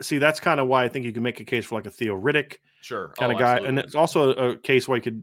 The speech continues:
Speaker 1: I, I think, to me, my number two would be Darius Walker, 'cause he'd be my third down back.
Speaker 2: Okay.
Speaker 1: Darius Walker's my third down back, would be really good, really good, 'cause he could catch the football. So that would be my running back. Who's your starting rec-,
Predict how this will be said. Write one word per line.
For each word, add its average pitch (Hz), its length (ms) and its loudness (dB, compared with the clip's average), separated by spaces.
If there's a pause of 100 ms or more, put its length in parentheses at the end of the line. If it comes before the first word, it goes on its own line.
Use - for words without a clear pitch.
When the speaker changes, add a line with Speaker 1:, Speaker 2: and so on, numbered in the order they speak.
Speaker 1:
I, 117 140 -6
I 135 100 0
think, 170 260 -4
to 147 80 -2
me, 202 140 4
my 165 200 4
number 156 240 0
two 151 180 -2
would 135 80 0
be 120 100 -2
Darius 117 360 -2
Walker, 123 380 -2
'cause 127 180 -8
he'd 123 160 -6
be 120 80 -2
my 110 140 -2
third 107 280 -4
down 95 220 -6
back. 87 320 -14 (360)
Speaker 2:
Okay. 120 240 -6 (280)
Speaker 1:
Darius 143 240 2
Walker's 135 340 4
my 123 140 2
third 120 280 0
down 113 200 0
back, 110 240 -2
would 110 80 -8
be 110 80 -2
really 107 400 -4
good, 101 340 -6 (480)
really 113 300 -2
good, 101 200 -8
'cause 101 140 -14
he 110 80 -10
could 101 120 -18
catch 107 200 -6
the 98 80 -12
football. 92 400 -16
So 110 300 -8 (440)
that 120 120 0
would 117 100 -4
be 117 80 -4
my 110 100 0
running 101 260 -2
back. 101 180 -8
Who's 160 240 2
your 160 100 2
starting 143 380 2
rec-, 123 240 -4